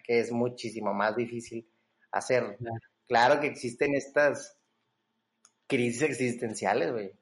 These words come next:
Speaker 1: Hace, hace como cinco horas tuve una crisis existencial muy, muy cabrón en mi cabeza. Pero eso es lo que pasa por cuestionarte tanto.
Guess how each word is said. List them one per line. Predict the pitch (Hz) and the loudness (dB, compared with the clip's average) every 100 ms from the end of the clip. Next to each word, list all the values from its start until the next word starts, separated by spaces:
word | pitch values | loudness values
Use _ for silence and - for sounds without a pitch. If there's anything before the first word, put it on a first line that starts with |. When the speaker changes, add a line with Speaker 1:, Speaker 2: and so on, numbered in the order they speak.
| _ | _
Speaker 1:
Hace, | 107 110 131 151 135 117 - _ _ _ _ _ _ _ _ _ | -2 2 4 4 4 0 -6 _ _ _ _ _ _ _ _ _
hace | - 110 143 | 0 0 0
como | 156 135 | 0 0
cinco | 117 117 135 | 0 0 2
horas | 139 143 | 2 2
tuve | 135 | 0
una | 135 139 | 0 0
crisis | 135 123 | -2 -4
existencial | 135 - 113 113 98 104 107 | -6 -10 -12 -10 -4 -4 -2
muy, | 120 120 - | -4 -6 -6
muy | 117 - | -4 -2
cabrón | 165 120 98 113 | 0 2 0 -2
en | 123 | -4
mi | 120 | -4
cabeza. | 92 98 - 147 - _ _ _ _ _ _ _ _ _ _ _ _ - | -4 -4 -6 -10 -14 _ _ _ _ _ _ _ _ _ _ _ _ -2
Pero | 101 | 0
eso | 98 120 | 0 0
es | |
lo | 127 | -2
que | 127 | -2
pasa | 101 98 113 - | 0 0 0 -2
por | 123 - | -4 -4
cuestionarte | 98 - 98 87 - | -10 -6 -4 -4 -4
tanto. | 120 101 101 - | -2 -2 -2 -12